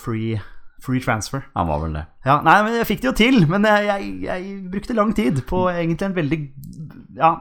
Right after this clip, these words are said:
Speaker 1: stor spiller. Unnskyld, Tor André Flo, at jeg brukte så lang tid. <laughs>
Speaker 2: Men gratulerer skal du være, Petter. Du klarer tjue spørsmål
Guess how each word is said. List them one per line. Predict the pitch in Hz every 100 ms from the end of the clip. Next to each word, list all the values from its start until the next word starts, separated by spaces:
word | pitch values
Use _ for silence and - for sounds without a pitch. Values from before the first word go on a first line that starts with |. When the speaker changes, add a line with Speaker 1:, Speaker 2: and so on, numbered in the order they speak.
| - _ -
Speaker 1:
stor | - - - 156 180 190
spiller. | 185 139 175 - _ 170
Unnskyld, | 156 139 - 180
Tor | 180 170
André | 170 151
Flo, | 185 175
at |
jeg | 175 180
brukte | - 147
så | 127 170
lang | 151 190
tid. | - 180 - 151 - 165 - 156
<laughs> | - - - - -
Speaker 2:
Men | 120
gratulerer | 127 131 147 127 104 110
skal | 143
du | 151
være, | 117 95
Petter. | 107 110 147
Du | 135
klarer | - 147 131 90 82 127
tjue | 139 117
spørsmål | - 101 107 120 131